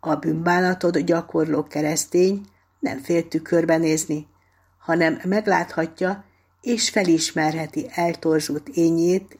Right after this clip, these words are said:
életét és emberségét. A bűnbocsánat szentsége a gyógyír mindenre. Húsvét titka arra emlékeztet minket, milyen életre vagyunk meghívva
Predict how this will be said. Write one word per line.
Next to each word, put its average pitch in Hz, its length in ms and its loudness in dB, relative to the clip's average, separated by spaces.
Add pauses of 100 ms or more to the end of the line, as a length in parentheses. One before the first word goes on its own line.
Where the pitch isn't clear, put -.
életét 165 760 0 (340)
és 240 360 -2
emberségét. 147 1080 -2 (1000)
A 143 80 -14
bűnbocsánat 175 760 2
szentsége 170 600 0
a 170 80 4
gyógyír 160 540 0
mindenre. 156 640 -4 (580)
Húsvét 208 520 2
titka - 380 -6
arra 175 420 0
emlékeztet 185 800 0
minket, 160 420 -4 (540)
milyen 247 380 4
életre 165 580 -2
vagyunk 147 420 -8
meghívva 180 720 -2